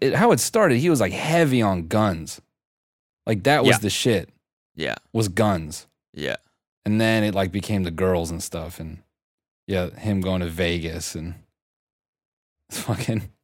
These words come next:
Speaker 1: I for sure thought when we went over there, we were just gonna walk around and there was just gonna be, like, Fortnite crates everywhere. Like, it was just gonna be,
Speaker 2: <laughs>
Speaker 1: you know, big-ass guns just all over the place.
Speaker 2: <laughs> Oh, yeah, we didn't see a single gun. Yeah, by the way, for those who don't know, we've been to his house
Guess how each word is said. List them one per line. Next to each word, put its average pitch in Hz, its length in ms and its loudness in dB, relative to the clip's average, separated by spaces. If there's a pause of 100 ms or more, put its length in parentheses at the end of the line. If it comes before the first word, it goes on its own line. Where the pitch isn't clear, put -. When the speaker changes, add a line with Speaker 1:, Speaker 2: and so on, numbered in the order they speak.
(340)
Speaker 1:
I 143 140 6
for 165 160 4
sure 143 240 4
thought 131 240 4
when 120 120 4
we 120 120 4
went 113 180 4
over 110 180 4
there, 127 160 6
we 110 80 4
were 107 60 4
just 104 120 -2
gonna 104 120 2
walk 95 300 2
around 98 400 0
and 92 120 -2
there 95 60 2
was 90 100 -2
just 90 140 -4
gonna 90 160 -2
be, 87 100 -4
like, 78 160 -4
Fortnite 98 480 -2
crates 98 340 -2
everywhere. 98 440 0
Like, 85 140 -2
it 87 40 -4
was 90 120 -4
just 90 140 -2
gonna 110 220 2
be, 82 280 -2 (500)
Speaker 2:
<laughs> 104 460 -6
Speaker 1:
you 98 60 -4
know, 82 220 -2 (120)
big-ass 92 560 4
guns 87 440 -2
just 82 300 -8
all 98 220 4
over 90 200 0
the 85 100 -6
place. 76 440 -10
Speaker 2:
<laughs> - 40 -20 (220)
Oh, 110 140 -2
yeah, 107 180 -2
we 110 140 4
didn't 147 180 -2
see 151 100 -2
a 127 60 2
single 131 300 -4
gun. 113 240 0
Yeah, 104 100 2
by 107 160 4
the 110 80 0
way, 95 160 2 (380)
for 113 100 -2
those 107 220 4
who 101 80 -6
don't 101 200 4
know, 92 140 2
we've 87 220 -2
been 104 180 0
to 95 80 2
his 87 140 -2
house 80 420 -2